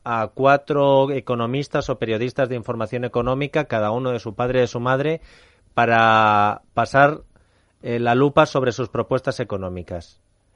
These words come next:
Yo, imaginaos, o sea, y que sean capaces de, "Oiga, pero ¿y usted cuánto, cómo lo va a hacer? ¿Y esto que me ha prometido, cuánto va a costar? Pero ¿y usted sabe las consecuencias que puede tener?".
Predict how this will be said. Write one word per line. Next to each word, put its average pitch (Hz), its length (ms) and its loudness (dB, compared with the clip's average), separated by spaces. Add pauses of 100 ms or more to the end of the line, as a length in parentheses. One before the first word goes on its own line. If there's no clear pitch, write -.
(220)
Yo, - 160 -6 (180)
imaginaos, 95 680 -4
o - 80 -20
sea, 98 280 -4 (340)
y 117 100 -8
que 117 300 -2
sean 160 420 -2
capaces 160 640 2
de, 165 220 4
"Oiga, 156 320 2 (280)
pero 110 180 0
¿y 104 100 -2
usted 147 280 -4 (100)
cuánto, 165 360 -4
cómo 175 200 -2
lo 175 120 4
va 110 60 2
a 92 40 -2
hacer? - 280 -12 (460)
¿Y 123 120 -4
esto 175 200 -2
que 190 80 -4
me 190 100 0
ha 175 60 0
prometido, 175 560 -2
cuánto 160 300 -2
va 135 100 2
a 110 60 -6
costar? 87 480 -8 (420)
Pero 107 200 0
¿y 98 100 -2
usted 127 220 -2
sabe 151 220 4
las 156 120 4
consecuencias 139 580 -4
que 127 120 -2
puede 131 320 0
tener?". 160 380 -2